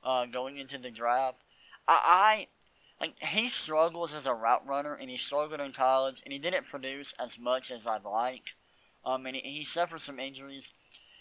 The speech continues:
But I was blinded by, uh, the route running issues, and I, I, I should have been more, um, more open to the thought of him being a Calvin Johnson type receiver. Uh, but to be honest,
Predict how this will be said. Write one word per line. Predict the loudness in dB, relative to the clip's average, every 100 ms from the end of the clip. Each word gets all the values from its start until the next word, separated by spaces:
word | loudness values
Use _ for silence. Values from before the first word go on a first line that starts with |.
| -20 _ 6
But | 8 8 4 10
I | 12
was | 12 8
blinded | 0 6 8 8 6 -2 -6 -10 _ _ _ -2
by, | 8 10 12 10 6 4 -2 -14 _
uh, | 4 6 4 0
the | 0 6
route | 10 10
running | 8 0 -4
issues, | -8 -6 -6 -8 -10 -10 -12 -12 0
and | 6
I, | 10 10
I, | 10 10 10
I | 8
should | 6 0
have | 0
been | 0 -2 -2
more, | -4 -4 -4 -4 -2
um, | 0 2 0 -2 -10 _ _ _ _ -20 -20 _ _
more | -2 2 4
open | 2 0 -6 -6
to | -2
the | 0
thought | 6 10 10
of | 8
him | 2 0 -2
being | -6 -6 -8 -12 -10 -6
a | 0
Calvin | 6 6 4 -2
Johnson | -2 -2 -6 0
type | 0 0
receiver. | -4 -8 -10 -10 -16 -20 _ _ _ _ _ _
Uh, | 2 4 4 2 -2
but | -6 -4 -4
to | -6
be | 0
honest, | 2 2 2 -4 -4